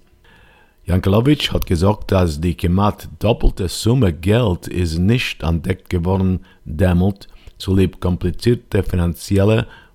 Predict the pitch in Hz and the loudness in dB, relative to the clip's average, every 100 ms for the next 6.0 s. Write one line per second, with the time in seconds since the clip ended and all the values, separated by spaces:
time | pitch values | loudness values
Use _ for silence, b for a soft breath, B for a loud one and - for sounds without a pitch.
0 | - 95 98 104 - - 95 92 123 107 | -6 2 4 4 0 -2 2 4 4 2
1 | - 85 - - 85 82 - 80 76 - | 0 -2 -2 -2 -2 -2 -2 -2 -2 -8
2 | - B B B B B - 101 104 95 | -10 B B B B B -8 0 0 0
3 | 87 78 87 - 82 82 80 151 - 90 | -2 0 0 0 0 0 2 2 0 -2
4 | 82 - 76 73 82 82 - 101 87 82 | -2 -4 -4 -2 -2 -2 -2 0 0 0
5 | 85 80 82 69 82 82 92 104 104 | 0 0 -2 -4 -4 -2 0 2 2